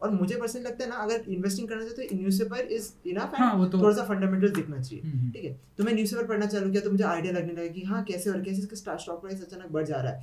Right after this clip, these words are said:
Speaker 2: हम्म,
Speaker 1: पर
Speaker 2: हम्म।
Speaker 1: उस, उस पॉइंट ऑफ टाइम में इन्वेस्ट नहीं कर पाता था। But उस पॉइंट ऑफ टाइम में मुझे और, और मतलब मैं गैरी वी उन लोग को देख रहा था, तो मैंने एक चीज़ डिसाइड कर लिया था कि एटीन्थ बर्थडे पे मैं मेरे मॉम, उस,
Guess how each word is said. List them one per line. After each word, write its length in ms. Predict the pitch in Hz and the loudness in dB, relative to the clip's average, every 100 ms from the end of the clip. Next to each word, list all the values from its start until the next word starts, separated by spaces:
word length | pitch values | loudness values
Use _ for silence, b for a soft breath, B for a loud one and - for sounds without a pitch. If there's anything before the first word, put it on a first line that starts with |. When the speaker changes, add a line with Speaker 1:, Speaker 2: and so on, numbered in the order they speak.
| B | B
Speaker 2:
हम्म, 100 | 165 | 0
Speaker 1:
पर 60 | 165 | 2
Speaker 2:
हम्म। 120 | - | 2
Speaker 1:
उस, 120 | 208 | 2
उस 200 | 220 208 | 4 2
पॉइंट 180 | 208 220 | 2 -4
ऑफ 60 | 233 | -4
टाइम 160 | 233 | -4
में 80 | 233 | 0
इन्वेस्ट 240 | 208 190 190 | 2 2 2
नहीं 100 | 196 | 0
कर 80 | |
पाता 260 | 156 127 107 | 0 -2 -4
था। 160 | 78 - b b b 156 | -8 -14 b b b 0
But 200 | 190 196 | 4 4
उस 100 | 196 | 2
पॉइंट 160 | 220 | 0
ऑफ 60 | 233 | 0
टाइम 140 | 233 | -2
में 80 | 233 | -4
मुझे 500 | 233 226 233 247 233 | 0 0 0 -4 -6
और, 180 | 170 208 | 0 2
और 240 | 214 202 208 | 4 4 4
मतलब 220 | 208 208 | 4 2
मैं 120 | 208 | 2
गैरी 240 | 190 170 | 2 2
वी 140 | 180 196 | 4 6
उन 100 | 185 | 6
लोग 120 | 190 | 4
को 80 | 202 | 2
देख 180 | 180 175 | 2 2
रहा 100 | 156 | 0
था, 240 | 180 B B - | -2 B B -2
तो 80 | 208 | 4
मैंने 500 | 208 185 202 262 269 | 6 8 6 4 2
एक 220 | 202 202 | 2 0
चीज़ 160 | 208 226 | -2 -4
डिसाइड 280 | 180 208 202 | 0 0 0
कर 60 | |
लिया 160 | 220 214 | 0 0
था 60 | 220 | -2
कि 360 | 262 277 B B B B _ - | -4 -6 B B B B _ 0
एटीन्थ 420 | 214 208 277 254 | 4 6 6 6
बर्थडे 340 | 196 202 160 196 | 8 8 8 6
पे 340 | 190 131 - - - _ _ _ - | 4 0 -2 -12 -20 _ _ _ -6
मैं 300 | 165 190 214 | 0 2 2
मेरे 140 | 214 | 4
मॉम, 340 | 214 190 190 196 | 4 4 6 4
उस, 420 | 196 220 190 - | 4 0 0 -4